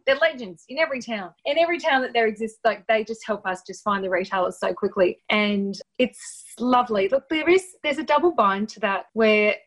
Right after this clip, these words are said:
I'm not gonna mention the town, but I was up in the f-, northern Queensland at the floods, and I had just left a, you know how there's, like, all the independent grocers, there's Food Mart,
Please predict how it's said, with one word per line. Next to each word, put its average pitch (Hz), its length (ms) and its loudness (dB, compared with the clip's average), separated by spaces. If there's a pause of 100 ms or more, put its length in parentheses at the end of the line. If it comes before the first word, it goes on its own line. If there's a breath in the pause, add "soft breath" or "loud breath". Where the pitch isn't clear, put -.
(140)
I'm 226 120 2
not 269 120 0
gonna 320 160 0
mention 269 300 0
the 220 80 4
town, 202 640 0 (240)
but 220 220 2 (100)
I 220 300 2
was 220 220 -6 (120)
up - 240 -6
in 262 440 -4
the 254 80 0
f-, - 140 -8 (180)
northern 226 560 4
Queensland 214 720 0
at 208 120 -4
the 208 80 -2
floods, 185 540 0
and 208 100 0
I 208 60 0
had 214 200 0
just 233 380 0
left 208 420 -6 (120)
a, 196 420 0 (240)
you 262 100 0
know 285 100 2
how 277 120 2
there's, 226 160 2
like, 214 140 -2
all 208 80 0
the 202 100 -4
independent 196 460 -6
grocers, 185 420 0
there's 175 380 -2
Food 202 200 2
Mart, 185 360 0